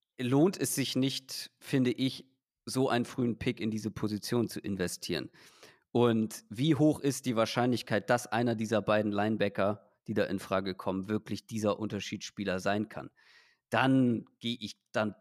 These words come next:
also das war tatsächlich die Überlegung, gehe ich jetzt mit einem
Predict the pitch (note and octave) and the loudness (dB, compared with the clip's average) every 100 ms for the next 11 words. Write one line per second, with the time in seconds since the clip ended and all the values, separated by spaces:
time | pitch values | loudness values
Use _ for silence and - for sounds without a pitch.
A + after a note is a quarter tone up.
0 | _ - B2 B2 C#3 - C#3+ D#3 C#3+ A#2 | _ 0 2 2 2 4 6 6 2 2
1 | C#3 C3+ C3+ B2 B2+ A#2+ G2+ B2+ C#3+ C#3 | -2 -2 0 2 2 2 0 0 0 0
2 | C#3+ - C3 A2 B2 B2 B2 | -2 0 -2 0 2 4 2